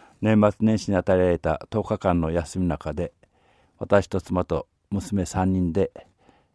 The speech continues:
十二月三十一日から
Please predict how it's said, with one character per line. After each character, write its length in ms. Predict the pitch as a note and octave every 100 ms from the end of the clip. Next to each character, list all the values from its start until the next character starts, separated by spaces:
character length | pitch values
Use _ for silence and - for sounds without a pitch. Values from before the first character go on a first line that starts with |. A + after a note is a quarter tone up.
| -
十 160 | G2+
二 80 | G2
月 160 | F#2 -
三 200 | G2+ F2+
十 100 | E2+
一 220 | D#2 F2
日 420 | D#2+ - D#2+ - _ _ _ _ _ _ _ _ _ _ _
か 160 | -
ら 180 | F2+ D#2+